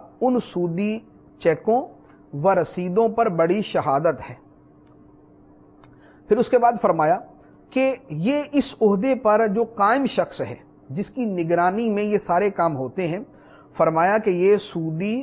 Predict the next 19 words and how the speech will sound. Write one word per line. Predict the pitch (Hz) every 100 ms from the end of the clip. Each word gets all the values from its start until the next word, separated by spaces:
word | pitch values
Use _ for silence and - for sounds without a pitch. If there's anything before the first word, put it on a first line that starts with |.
| -
اور | 180 170
حرام | 156 - 160 165 185 202 190
معاملات | 156 147 151 160 151 139 139 139 -
پر | 196
معاون | 170 135 135 139 147 151 180 226
ہوتا | 156 139 143 135
ہے، | 131 202 - - -
اور | - 190 185
اللہ | 180 240 240
تعالیٰ | 220 180 185
نے | 180
فرمایا | 160 135 131 139 147
ہے، | 180
"وَلَا | 139 143 185 185
تَعَاوَنُوا | 180 147 151 165 160 147 147 175 185 185
عَلَى | 151 156
الْإِثْمِ | 156 156 190 - 156
وَالْعُدْوَانِ"، | 139 147 131 117 110 107 98 78 - - 120 120
گناہ | 147 170 254